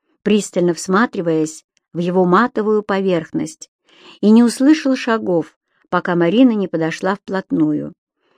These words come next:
Тогда он поднял голову и посмотрел на неё. "Видимо, всё-таки показалось", — сказал он.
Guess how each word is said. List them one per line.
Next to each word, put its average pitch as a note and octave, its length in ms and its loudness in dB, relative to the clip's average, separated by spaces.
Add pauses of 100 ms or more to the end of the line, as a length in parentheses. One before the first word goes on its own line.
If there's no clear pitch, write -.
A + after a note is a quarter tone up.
(180)
Тогда F3 400 2
он F3 140 2
поднял D#3+ 420 0
голову G#3+ 480 0 (260)
и F#3 80 -8
посмотрел G3+ 720 -4
на D#3 80 4
неё. D#3+ 500 2 (2500)
"Видимо, F3 600 2
всё-таки E3+ 840 -6 (400)
показалось", — E3+ 880 -2
сказал E3 480 -2
он. D3 220 0